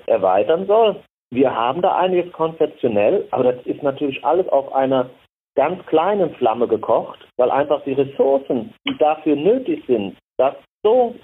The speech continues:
intensiv zu betreiben, schlichtweg fehlen oder gar nicht zur Verfügung gestellt werden können aus finanzieller Sicht. Es lohnt sich trotzdem, egal wie groß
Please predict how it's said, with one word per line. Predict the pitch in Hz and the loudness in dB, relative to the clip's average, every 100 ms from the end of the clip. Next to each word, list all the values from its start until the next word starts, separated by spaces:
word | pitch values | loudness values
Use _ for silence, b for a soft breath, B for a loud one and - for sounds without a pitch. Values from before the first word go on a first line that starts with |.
| _ _ - | _ _ 0
intensiv | 185 190 175 170 180 - | 2 2 0 0 -4 -4
zu | 135 | -4
betreiben, | 131 135 139 175 190 120 190 - - - | -4 0 2 2 2 -2 -6 -10 -20 -12
schlichtweg | - 110 - 90 - | -6 -6 -4 -4 -2
fehlen | 101 104 151 202 - | 0 2 2 0 -2
oder | 107 101 | 0 2
gar | 92 92 | 2 0
nicht | 104 | -2
zur | - | -4
Verfügung | 98 - 120 101 | -4 -4 -8 -8
gestellt | - 98 98 95 | -2 0 2 0
werden | 98 - | -2 0
können | 104 113 - | -2 0 -4
aus | - | -6
finanzieller | - 87 - 76 71 - | -6 -8 -6 -4 -4 -6
Sicht. | - - - - - _ _ - | -12 -14 -14 -20 -20 _ _ -4
Es | 120 | -2
lohnt | 147 185 208 | 2 2 2
sich | 175 - | -4 -2
trotzdem, | 175 185 - 135 | 0 0 0 -2
egal | 107 135 160 190 | 2 2 2 0
wie | |
groß | 202 156 165 | 0 2 4